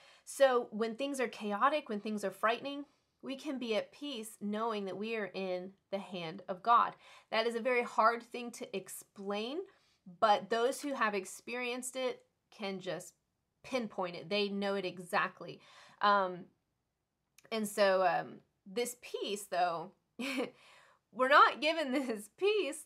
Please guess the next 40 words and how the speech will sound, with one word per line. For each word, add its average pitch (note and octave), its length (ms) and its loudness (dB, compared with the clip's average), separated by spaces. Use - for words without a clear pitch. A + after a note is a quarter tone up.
to A3 160 -4
just A3 340 -6
sit C#4 220 -2
back B3 360 6
and G#3 100 -2
be G#3 140 0
like, F3+ 300 0
"Okay, B3+ 920 4
you B3 180 -2
know, F#3+ 500 -2
this F#4 180 -4
is G4 140 -2
great. C4 680 0
I B3+ 100 4
don't C#4+ 180 2
have C4+ 140 0
to B3+ 100 -10
do A#3 160 -4
anything. A3+ 640 -4
I'm A#3+ 220 0
at - 140 -6
peace. F#3+ 440 -4
The - 120 -14
world's F#3 360 -2
a A#3 40 -4
muck, F3+ 460 -2
but F3 120 -4
I'm F3 220 -4
okay." - 400 -10
That's A3 200 -10
not G#3+ 540 4
<laughs> D4 280 0
what A3 220 2
we're G#3 100 0
supposed F#3+ 340 -6
to F#3 60 -6
do. F#3 240 0
We D#4 200 0
are D4 100 4
called C#4 680 6